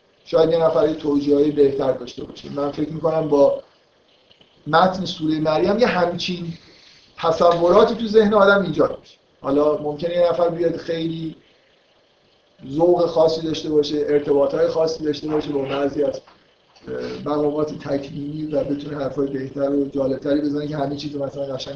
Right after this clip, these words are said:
توجیه بکنه. در من فکر می‌کنم که ماجرای اسماعیل که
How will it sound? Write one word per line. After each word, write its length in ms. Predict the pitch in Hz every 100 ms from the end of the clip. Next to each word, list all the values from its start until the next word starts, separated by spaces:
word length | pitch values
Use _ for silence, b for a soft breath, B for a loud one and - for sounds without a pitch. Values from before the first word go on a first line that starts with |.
| -
توجیه 360 | 135 135 143 135
بکنه. 220 | - - _ b b -
در 220 | 170 190
من 160 | 208 214
فکر 200 | 208 202
می‌کنم 360 | 202 196 190
که 60 | 190
ماجرای 600 | 170 156 160 165 170 175 170 165 - _ _ _ _
اسماعیل 600 | 143 143 151 151 165 180
که 100 | 175